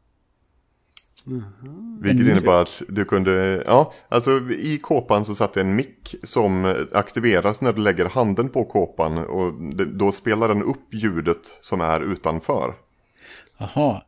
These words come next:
Speaker 3: det, ja, men
Speaker 2: Alltså,
Speaker 3: det är ju
Speaker 2: den,
Speaker 3: en,
Speaker 2: den
Speaker 3: en
Speaker 2: pausar
Speaker 3: medhörning,
Speaker 2: den
Speaker 3: alltså.
Speaker 2: här totala ljudisoleringen, så att du får som en medhörning, ja.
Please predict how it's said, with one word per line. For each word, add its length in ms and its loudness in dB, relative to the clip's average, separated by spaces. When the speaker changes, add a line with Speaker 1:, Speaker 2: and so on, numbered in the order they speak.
Speaker 3:
det, 100 -12
ja, 100 -10
men 100 2
Speaker 2:
Alltså, 180 6
Speaker 3:
det 120 8
är 140 8
ju 80 6
Speaker 2:
den, 120 8
Speaker 3:
en, 60 8
Speaker 2:
den 240 6
Speaker 3:
en 200 -2
Speaker 2:
pausar 100 8
Speaker 3:
medhörning, 500 4
Speaker 2:
den 40 2
Speaker 3:
alltså. 140 0
Speaker 2:
här 100 2
totala 640 2
ljudisoleringen, 1500 0
så 80 -2
att 60 -2
du 40 -4
får 160 0
som 120 -2
en 80 2
medhörning, 520 -2
ja. 100 -6